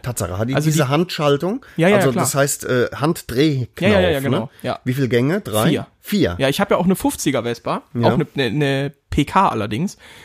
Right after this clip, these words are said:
Speaker 2: Die hat auch Handschaltung, die ist auch aus den neunzigern.
Speaker 1: Ja, die hat aber nur drei, ne?
Speaker 2: Nee, vier.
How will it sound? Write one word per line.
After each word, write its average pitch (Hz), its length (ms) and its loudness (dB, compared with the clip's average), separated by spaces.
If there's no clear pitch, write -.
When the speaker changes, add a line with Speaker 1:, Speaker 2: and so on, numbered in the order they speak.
Speaker 2:
Die 165 60 4
hat - 80 2
auch - 160 2
Handschaltung, - 540 -2
die - 80 -8
ist - 100 -8
auch - 100 -4
aus - 120 -6
den - 100 -4
neunzigern. - 420 -6
Speaker 1:
Ja, - 120 0
die 120 120 2
hat 123 80 4
aber 117 120 2
nur 104 140 4
drei, 90 340 0
ne? 120 200 -2
Speaker 2:
Nee, 143 120 -2
vier. - 260 -4